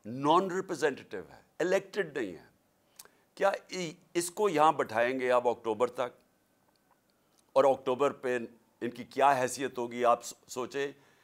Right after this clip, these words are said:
ये फंड्स दे रहे हैं लोगों को, ये वो काम कर रहे हैं जो पाकिस्तान की तारीख में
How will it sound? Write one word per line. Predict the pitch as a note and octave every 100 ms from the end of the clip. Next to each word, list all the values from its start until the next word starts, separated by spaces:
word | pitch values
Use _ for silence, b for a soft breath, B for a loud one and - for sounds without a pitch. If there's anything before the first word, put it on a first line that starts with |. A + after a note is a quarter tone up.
| b
ये | A#2+
फंड्स | D3 - E3+ F3
दे | C3+ E3
रहे | D#3+
हैं | D#3
लोगों | D3 C#3 C3
को, | B2+
ये | A2+ D3
वो | F#3
काम | F#3 E3 D#3+
कर | C#3+ D3+
रहे | D#3
हैं | D3+
जो |
पाकिस्तान | D3 D#3 D3 C3+ D#3+ D3
की | C3+
तारीख | D3 C#3+ C3+
में | C#3+